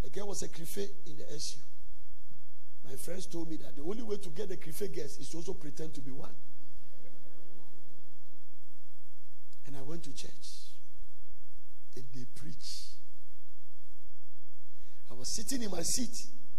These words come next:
and I started crying. I had one girlfriend already, but I was trying to get this one in addition. That one was when we go home, but this one was the school one.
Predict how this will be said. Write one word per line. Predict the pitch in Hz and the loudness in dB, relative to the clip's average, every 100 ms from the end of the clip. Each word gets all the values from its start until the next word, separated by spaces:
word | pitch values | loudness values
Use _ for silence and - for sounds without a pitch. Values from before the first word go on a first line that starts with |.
| - - | 0 0
and | 135 | 0
I | |
started | - - - - | 0 0 0 0
crying. | - 170 143 - - - - - - - - - - - - - - - - - - - - - - - - - - - - - - - - - - - | 0 -2 -2 -2 0 0 0 0 0 0 0 0 0 0 0 0 0 0 0 0 2 0 0 0 0 0 0 0 0 0 0 0 2 2 2 0 0 0
I | 165 175 180 | 0 0 0
had | 180 | 0
one | 190 294 | 0 -2
girlfriend | 269 254 - 240 233 | -2 -2 -2 -2 -2
already, | 196 214 202 151 - - - - - - - - - - | -2 -2 -2 -2 -2 0 0 0 0 0 0 0 0 0
but | 143 143 | 0 -2
I | |
was | 147 | -2
trying | 175 196 | -2 -2
to | 165 | -2
get | 139 170 | -2 -2
this | 165 - | -2 -2
one | 151 147 | -2 -2
in | 139 | -2
addition. | 135 139 - 117 - - - - - - | -2 -2 -2 -2 -2 -2 -2 -2 -2 -2
That | 156 208 269 | -2 -2 -2
one | 240 | -2
was | 226 185 | -2 -2
when | 247 | -2
we | 240 | -2
go | 175 247 226 | -2 -2 0
home, | 226 185 135 - | 0 0 0 -2
but | 156 | -2
this | - | -2
one | 180 | -2
was | 175 | -4
the | 147 | -4
school | 147 - 185 165 | -2 -2 -2 -2
one. | 127 | -2